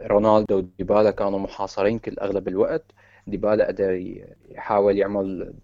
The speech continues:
دريبلينج شوي، ما قدر يعمل شيء. يعني مقطوع عنه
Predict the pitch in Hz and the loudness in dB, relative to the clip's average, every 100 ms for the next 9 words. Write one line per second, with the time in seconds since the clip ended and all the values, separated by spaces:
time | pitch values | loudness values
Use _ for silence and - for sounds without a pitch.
0 | - 113 107 104 110 101 - - 123 139 | -18 -6 -4 0 0 -2 -6 2 2 2
1 | 120 123 117 113 104 104 104 95 - 131 | 0 -2 -2 -2 -2 -2 -6 -6 -4 -2
2 | 135 - - _ _ _ _ - 95 98 | -2 -6 -16 _ _ _ _ -14 -8 -6
3 | 101 - 139 - | -6 0 0 0